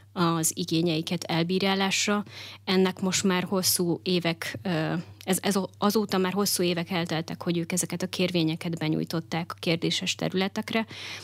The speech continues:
ö, viszont itt nagyobb, ö, nemzetközi jogi kihívással szembesült az ensz, mint amire azt a kezdeti pillanatban, amikor létrehozták ezt a bizottságot, vállalkozott, illetve ami az elvárás volt ezzel a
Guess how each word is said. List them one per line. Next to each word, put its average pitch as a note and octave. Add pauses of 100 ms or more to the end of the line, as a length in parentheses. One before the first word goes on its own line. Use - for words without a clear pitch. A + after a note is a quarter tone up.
(180)
ö, F3+
viszont F3+
itt F#3
nagyobb, E3+
ö, F3 (360)
nemzetközi E3+
jogi E3+ (180)
kihívással E3+
szembesült E3
az E3
ensz, F3
mint E3+
amire E3+
azt - (140)
a E3
kezdeti E3+
pillanatban, E3
amikor D#3+
létrehozták E3
ezt -
a F3
bizottságot, E3 (360)
vállalkozott, F3+
illetve F3
ami E3+
az E3
elvárás E3
volt E3+
ezzel E3
a F3